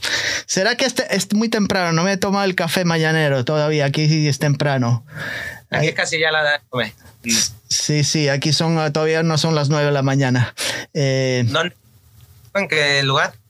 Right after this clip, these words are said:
Speaker 1: Yo estoy en el estado, no sé, no creo que lo conozcas, se llama New Jersey.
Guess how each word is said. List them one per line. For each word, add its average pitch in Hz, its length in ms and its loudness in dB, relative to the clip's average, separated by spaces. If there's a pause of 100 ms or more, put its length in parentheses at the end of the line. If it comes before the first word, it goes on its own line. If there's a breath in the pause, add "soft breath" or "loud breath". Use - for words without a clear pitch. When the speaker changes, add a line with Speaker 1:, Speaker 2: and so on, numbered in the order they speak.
(260 loud breath)
Speaker 1:
Yo 214 100 0
estoy 269 560 0
en 214 480 2
el 208 140 2
estado, 233 760 0
no 185 300 2
sé, 180 180 0
no 170 200 0
creo 175 160 0
que 170 80 0
lo 147 120 0
conozcas, 147 320 2
se 170 60 0
llama 180 260 2
New 175 260 2
Jersey. 131 680 0